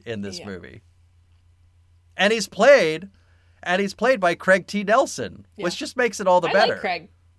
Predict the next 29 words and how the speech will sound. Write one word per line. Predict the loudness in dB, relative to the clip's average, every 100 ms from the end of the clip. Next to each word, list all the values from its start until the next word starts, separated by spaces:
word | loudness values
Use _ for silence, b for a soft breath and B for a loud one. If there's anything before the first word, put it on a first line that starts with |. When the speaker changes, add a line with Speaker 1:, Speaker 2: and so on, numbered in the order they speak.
| _ _ -16
Speaker 2:
That | -12
is | -12
great. | -12 -12 -12 -14 _ _ _ _ _ _ -20
Yeah. | -20 -20 _ _ _ _ _ _ _
Speaker 1:
He's | _ -12 -10
great. | 2 4 4 -2 -18 _ _ _ _ _ _ _ -14
He's | -12 -10
fantastic. | -12 -6 -4 -4 -6 -12 -16 _ _ _
Speaker 2:
Yeah. | -10 -10 -10 -18 _ _ _ _ _ _ _ _ _ _ _ _ _ _ _ 0
Speaker 1:
I | 2
also, | 2 0 -8
so, | -4 0 0 -2 b b _
but | 2 2
he, | 0 -14
you | -4
know, | 0 0
he's | -2 -6 -2
got | -2 -2
the, | -6
these | -8 -10 -10 -6
murder | -2 0 0 -2
magicians | -4 -8 -8 -8 -8 -8 -8
that | -6
are | -6
clearly | -6 -6 -6
<laughs> | -6
working | -6 -6 -8
for | -6 -4 -4
him. | -4 -6 -6 -10